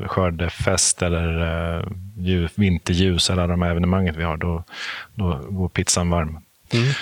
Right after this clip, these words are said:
Speaker 1: Och pizza är väldigt tacksamt för att det är också en, lätt att ta det som finns på, i trädgården.
Speaker 2: Ja,
Speaker 1: Och
Speaker 2: man
Speaker 1: det
Speaker 2: kan
Speaker 1: be-,
Speaker 2: lägga
Speaker 1: det
Speaker 2: på
Speaker 1: behöver,
Speaker 2: lite
Speaker 1: det
Speaker 2: varje,
Speaker 1: behöver inte
Speaker 2: liksom.
Speaker 1: vara så mycket volym, utan det är ganska lätt att man kan också komma upp i, ja, det är ju svingott med pizza.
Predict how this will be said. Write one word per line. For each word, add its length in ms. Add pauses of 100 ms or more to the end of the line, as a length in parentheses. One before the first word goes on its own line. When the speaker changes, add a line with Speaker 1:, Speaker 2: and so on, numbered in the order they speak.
(720)
Speaker 1:
Och 200
pizza 280
är 40
väldigt 280
tacksamt 440
för 80
att 60
det 80
är 140
också 200
en, 280 (220)
lätt 360
att 360 (100)
ta 260
det 140
som 160
finns 420
på, 500 (420)
i 60
trädgården. 520 (500)
Speaker 2:
Ja, 320
Speaker 1:
Och 80
Speaker 2:
man 80
Speaker 1:
det 60
Speaker 2:
kan 100
Speaker 1:
be-, 60
Speaker 2:
lägga 80
Speaker 1:
det 60
Speaker 2:
på 60
Speaker 1:
behöver, 120
Speaker 2:
lite 120
Speaker 1:
det 60
Speaker 2:
varje, 120
Speaker 1:
behöver 180
inte 60
Speaker 2:
liksom. 220
Speaker 1:
vara 160
så 120
mycket 220
volym, 360
utan 220
det 80
är 20
ganska 260
lätt 200
att 80
man 140
kan 140
också 180
komma 220
upp 140
i, 80 (1000)
ja, 240
det 60
är 40
ju 260
svingott 440
med 120
pizza. 320